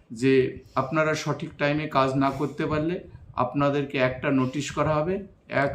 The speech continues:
নোটিশের পরই যে আপনি আপনার কাজ শুরু করুন, না হলে আপনার পেপা-, আপনার ক্রেডেনশিয়াল, এই ওয়ার্ক অর্ডার বাতিল করা হবে এবং আপনাকে ব্ল্যাকলিস্ট করা হবে। একটা নোটিশের পরই আমরা সেই কন্ট্রাক্টরকে,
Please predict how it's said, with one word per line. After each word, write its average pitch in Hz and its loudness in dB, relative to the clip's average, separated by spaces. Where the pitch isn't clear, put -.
নোটিশের 135 -2
পরই 151 2
যে 127 2
আপনি 139 2
আপনার 131 0
কাজ 123 0
শুরু 135 -6
করুন, 156 -4
না 131 -2
হলে 127 -2
আপনার 135 -2
পেপা-, 135 0
আপনার 131 2
ক্রেডেনশিয়াল, 147 0
এই 135 4
ওয়ার্ক 135 4
অর্ডার 151 2
বাতিল 143 0
করা 160 2
হবে 202 0
এবং 165 4
আপনাকে 143 0
ব্ল্যাকলিস্ট 117 -2
করা 95 -10
হবে। 95 -12
একটা 151 4
নোটিশের 180 2
পরই 190 2
আমরা 131 2
সেই 127 0
কন্ট্রাক্টরকে, 127 -2